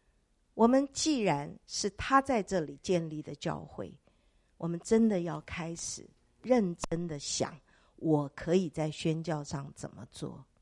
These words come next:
其实这一定是从我们周围开始的，没有意思说突然把你降落在肯雅，你去做什么东西，不必这样。就是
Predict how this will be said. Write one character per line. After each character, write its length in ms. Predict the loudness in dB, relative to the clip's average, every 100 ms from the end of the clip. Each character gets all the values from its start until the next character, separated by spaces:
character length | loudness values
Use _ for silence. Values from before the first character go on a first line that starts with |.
| _ _ _ _ _ _ _ _ _ _ _ _ _
其 160 | 2 2
实 140 | 4
这 100 | 2 0
一 80 | 0
定 240 | 0 0 0
是 120 | -2
从 200 | -6 -8
我 80 | -6
们 160 | -8 2
周 200 | 6 8
围 240 | 6 -4
开 280 | -8 -8 -8
始 320 | -8 -10 -12
的， 80 | -18 -20 _ _ _ _ _ _ _ _ _ _ _ _ _
没 140 | 12 12
有 160 | 12
意 180 | 8 0
思 220 | -4 -6
说 160 | 0 0
突 220 | 4 10
然 160 | 10 10
把 100 | 4
你 240 | 4 -6 _ _ _ _ _ _ _ _ _ _ 2
降 220 | 2 4
落 160 | 2
在 220 | 2 2 0
肯 300 | -2 -2 0
雅， 180 | -2 -2
你 80 |
去 160 | -6 -6
做 240 | -2 -4
什 140 | -2 -8
么 80 | -10
东 180 | -12 -12
西， 240 | -14 -18 -18 -16
不 100 | -12
必 200 | -8 -8
这 140 | -4 -6
样。 220 | -6 -16 _ _ _ _
就 100 | -10
是 160 | -4 -4